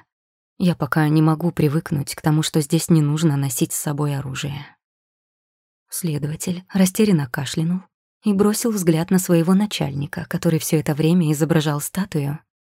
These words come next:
не задавая вопросов и не вмешиваясь, только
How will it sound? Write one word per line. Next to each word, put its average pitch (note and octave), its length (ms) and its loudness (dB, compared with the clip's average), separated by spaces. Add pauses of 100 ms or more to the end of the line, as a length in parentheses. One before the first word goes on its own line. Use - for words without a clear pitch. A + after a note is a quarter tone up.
не G3+ 160 6
задавая D#3 460 2
вопросов G#3 580 -4
и F#3+ 100 4
не F#3+ 140 8
вмешиваясь, C#3+ 680 -6 (240)
только D#3+ 360 -4